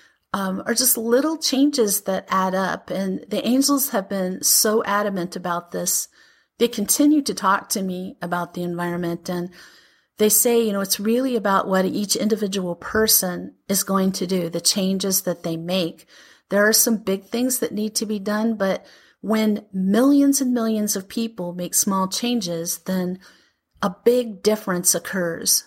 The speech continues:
Things start to clear. We have clear water for our children and their children,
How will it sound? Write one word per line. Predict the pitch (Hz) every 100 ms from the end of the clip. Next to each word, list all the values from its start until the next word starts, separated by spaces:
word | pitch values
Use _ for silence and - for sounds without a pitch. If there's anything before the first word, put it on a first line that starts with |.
| _
Things | - 233 233
start | - 214 196 -
to | 185
clear. | - 175 170 -
We | 190 185
have | 190 202 202
clear | - 196 196
water | 190 190 185
for | 185 185
our | 180
children | 180 - 190 190 180 170
and | 170
their | 180
children, | 190 - 180 175 175